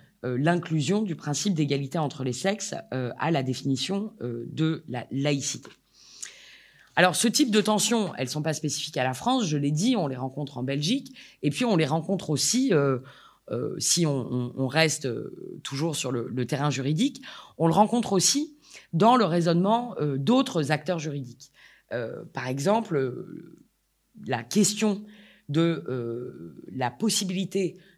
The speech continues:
d'apporter des restrictions à la liberté religieuse au nom de l'égalité entre les sexes a été posée à plusieurs reprises, euh, à des juges européens. Euh,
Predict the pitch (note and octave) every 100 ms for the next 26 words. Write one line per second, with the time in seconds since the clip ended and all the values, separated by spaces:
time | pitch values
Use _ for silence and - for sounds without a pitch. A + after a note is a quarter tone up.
0 | - C#3 D3 - F#3+ C#3+ B2+ E3+ - G3+
1 | - G#3 E3+ C3+ C#3 C#3+ C#3+ E3+ D3+ D3
2 | C3 D3 A#2+ - - - B3+ A#3 A3+ F#3+
3 | C#3+ C#3+ C3+ C#3 C3 B2+ C3+ B2 B2 B2
4 | - B2 - - _ - - - - C3
5 | C3 C3+ C3+ C#3+ D#3 A3 E3 - - _
6 | - A2+ - E3+ F3 C#3+ A#2+ C3 - C4
7 | C#4 B2+ - - - - - C3 A#2+ A#2
8 | B2 - C3+ C3+ F#3 G#3+ D3+ D3+ C3+ -
9 | - _ _ _ - - - - _ A#2
10 | A#2